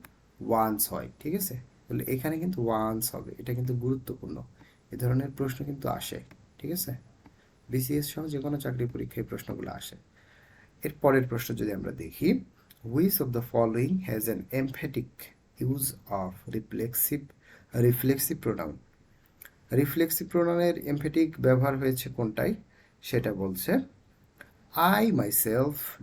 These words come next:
did the job।" যখন সাবজেক্টের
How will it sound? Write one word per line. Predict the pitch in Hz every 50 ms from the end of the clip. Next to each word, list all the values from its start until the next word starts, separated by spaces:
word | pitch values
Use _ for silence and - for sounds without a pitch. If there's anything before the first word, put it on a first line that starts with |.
| - - -
did | 135 135
the | 127 131 - 95 - -
job।" | - 95 80 76 - - _ _ - - _ _ _ _ _ _ _ _ _ _ _ _ _ _ _ _ _ _ _ _ _ _ _ _ _ _ _ _ _ _ _ _ _ _ _ _ _ _ - - _ - _ _ _ _ _ _ - -
যখন | 127 131 127 151
সাবজেক্টের | 147 - - 135 127 123 123 131 151 151 151 - 151